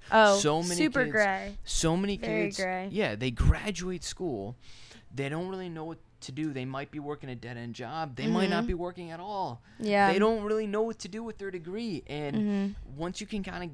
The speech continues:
Speaker 2: get out of that gray area, find out what you really wanna do with your life, it is so refreshing and
Speaker 1: Yeah.
Speaker 2: calming, and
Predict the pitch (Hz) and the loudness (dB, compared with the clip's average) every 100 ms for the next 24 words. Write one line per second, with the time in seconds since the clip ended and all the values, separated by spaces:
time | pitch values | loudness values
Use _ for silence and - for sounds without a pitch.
0 | 120 - 151 156 156 156 143 120 127 131 | -10 -4 -2 0 0 -2 -4 -4 -4 0
1 | 135 135 131 127 - - 131 147 139 131 | 0 2 0 -2 -4 -4 -2 0 0 0
2 | 117 123 135 131 120 123 127 127 131 117 | -2 -4 -8 -8 -8 -6 -6 -4 -4 -4
3 | 107 113 120 113 104 98 98 - - - | -4 -4 -4 -8 -10 -10 -12 -14 -20 -20
4 | - - - - - - 135 123 110 - | -20 -20 -20 -20 -14 -6 -2 -2 -2 -4
5 | - 127 127 117 - 101 104 98 95 92 | -2 -2 -2 -4 -6 -8 -8 -8 -10 -14
6 | - - 208 127 - 107 95 90 82 73 | -12 -2 0 0 -2 -4 -6 -10 -12 -12
7 | 87 101 | -12 -12